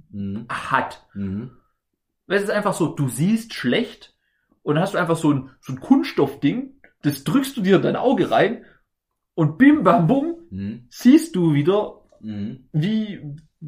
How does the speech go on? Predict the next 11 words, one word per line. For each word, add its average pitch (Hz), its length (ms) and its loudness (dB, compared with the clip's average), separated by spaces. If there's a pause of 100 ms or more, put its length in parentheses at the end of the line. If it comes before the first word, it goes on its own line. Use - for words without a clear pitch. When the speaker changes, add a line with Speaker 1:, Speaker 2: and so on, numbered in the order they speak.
(280)
Speaker 2:
als 151 260 -2
wäre 180 120 -2
nie 180 120 -2
was 185 140 0
gewesen. 156 520 0 (2250)
W-, 113 240 -12 (680)
wo 143 180 2
kommt 113 280 -4
das 160 240 -2
denn 180 160 -2
her? 196 480 0